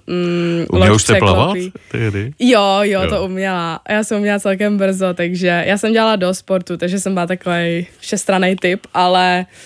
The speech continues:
Speaker 1: ale i to mi celkem šlo, takže mamka se divila. Ale přece jenom ta raketa asi,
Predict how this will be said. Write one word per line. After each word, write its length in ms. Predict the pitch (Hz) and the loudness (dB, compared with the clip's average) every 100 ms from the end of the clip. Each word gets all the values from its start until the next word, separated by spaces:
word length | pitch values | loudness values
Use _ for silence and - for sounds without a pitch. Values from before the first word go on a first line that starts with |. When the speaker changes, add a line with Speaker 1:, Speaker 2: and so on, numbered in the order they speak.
| - - - - _ _ | -20 -20 -20 -20 _ _
Speaker 1:
ale 180 | 247 262 | 2 4
i 120 | 330 | 2
to 140 | 285 | 2
mi 140 | 269 311 | 2 0
celkem 380 | 311 247 254 240 | 0 0 0 -2
šlo, 260 | - 226 | -2 -4
takže 300 | 220 220 240 | -2 -2 -2
mamka 280 | 220 214 220 | -2 -2 -2
se 160 | 226 220 | -2 0
divila. 480 | 202 202 208 185 190 _ | 0 2 2 0 -4 _
Ale 200 | 214 214 226 226 _ | 0 2 0 -4 _
přece 320 | - 277 277 | 0 2 2
jenom 180 | 247 254 | 0 0
ta 120 | 233 | 0
raketa 380 | 233 220 247 226 | 0 -2 -6 -6
asi, 360 | 214 220 262 | -6 -6 -6